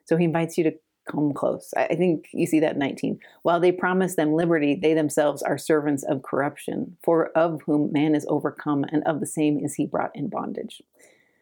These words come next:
I was teaching my way essays about the same concept, and one of my, <laughs> one of the guys in my class said, "It's so interesting that the Savior's plan, or God's plan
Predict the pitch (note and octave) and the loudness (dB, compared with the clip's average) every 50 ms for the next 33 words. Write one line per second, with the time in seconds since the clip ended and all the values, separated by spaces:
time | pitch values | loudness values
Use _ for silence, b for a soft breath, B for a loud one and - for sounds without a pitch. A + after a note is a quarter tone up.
0 | b b - F3+ F3+ - - - - - G3+ F3+ F#3+ F3 D#3 D3+ C#3+ D3+ D3+ D3 | b b -2 -2 0 0 -4 -8 0 0 2 2 4 2 2 4 4 4 4 4
1 | D3 - D#3 D3+ D3 C#3+ - D3 B2 A2 D3 D3 - D3+ D3 D3+ D3 - - D#3 | 4 4 4 4 4 2 2 0 0 0 -2 -2 0 0 0 0 0 0 0 -2
2 | D#3 D3+ - D3+ C#3 C3+ - - - C3+ B2+ C#3+ B2 B B B B B B - | -2 0 0 0 -2 -2 -4 -4 -2 0 0 0 -2 B B B B B B -2
3 | F3+ F3 F3+ F#3 G3+ D3+ D#3 F#3 F3 - - - - - G#3 G3+ F#3 F3+ - F3 | 0 2 2 2 2 2 2 0 -2 -4 -6 -8 -2 2 4 4 4 4 2 2
4 | E3 E3 - D3+ D3 D3+ D3+ - - E3 D#3+ D3+ - - E3 E3 - - F#3+ - | 0 0 0 0 0 0 -2 -2 0 0 0 0 0 0 0 2 2 2 0 0
5 | - - F#3+ G3+ - F#3+ G3+ G3 F#3 F3 - E3 D#3+ D#3 D3+ D3 C#3+ - - - | 0 2 2 4 4 4 2 2 0 0 0 2 2 2 2 2 0 -2 -4 -8
6 | _ - b b b b b b b - - D#3+ - - F3+ F3+ F#3 F3 E3+ F3 | _ -20 b b b b b b b -4 -2 -2 2 4 6 6 6 6 6 4
7 | E3 D#3+ D#3 - - - F3+ D#3+ D#3+ C#3 B2+ B2 - C3 - D3+ D3 E3+ F3+ F#3+ | 4 2 0 -4 -8 -4 -2 0 0 0 -2 -2 -2 -2 -2 0 0 2 2 2
8 | G3+ E3+ D3 - _ - - - - - - - F3+ E3 | 2 0 -2 -8 _ -6 -6 -4 -4 -4 -4 -4 -6 -6